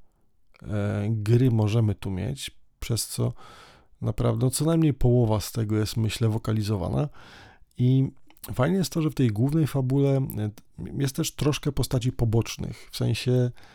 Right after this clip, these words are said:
e, mamy ca-, całkiem spory tłum postaci występujących dookoła, które trochę robią tło, ale nie są bezosobowe,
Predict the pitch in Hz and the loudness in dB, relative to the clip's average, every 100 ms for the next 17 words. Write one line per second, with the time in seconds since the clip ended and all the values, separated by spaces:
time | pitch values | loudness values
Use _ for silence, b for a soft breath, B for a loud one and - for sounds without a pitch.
0 | B B _ - 104 101 107 127 123 120 | B B _ -8 -4 -2 0 2 2 0
1 | 131 127 - 139 143 131 - 127 120 - | -2 -2 -2 -2 0 -2 0 2 2 0
2 | 113 120 135 123 - 110 - 113 104 101 | 0 0 2 0 0 -4 -2 -2 -2 -4
3 | - 127 - 120 110 107 107 110 - 107 | -2 0 2 0 0 -2 0 0 0 0
4 | 127 - - 113 - - 151 170 165 147 | 0 -2 0 -2 0 -2 -2 -2 0 0
5 | 151 - 131 160 - 110 120 131 113 104 | 0 0 2 2 0 0 2 0 0 0
6 | 110 107 - 98 90 127 | 0 -2 -6 -6 -4 -4